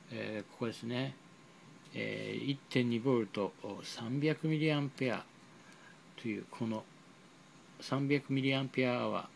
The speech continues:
ーという、この炭酸電池、ニッケル水素電池ですね。これに充電するというタイプです。で、えー、充電され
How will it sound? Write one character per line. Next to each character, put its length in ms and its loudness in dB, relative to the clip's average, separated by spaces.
ー 40 -12
と 60 -4
い 100 0
う、 40 -4
こ 160 -6
の 220 0
炭 280 0
酸 320 2
電 180 2
池、 360 -10
ニ 120 0
ッ 20 -12
ケ 160 6
ル 100 2
水 220 -2
素 160 -2
電 160 0
池 180 -8
で 60 -16
す 120 -12
ね。 280 -6
こ 120 2
れ 120 6
に 260 4
充 160 4
電 180 2
す 140 -4
る 80 2
と 160 -2
い 120 -8
う 40 -12
タ 100 -8
イ 40 -10
プ 180 -18
で 120 -20
す。 440 -18
で、 180 4
え 200 6
ー、 60 4
充 180 8
電 240 6
さ 320 6
れ 220 6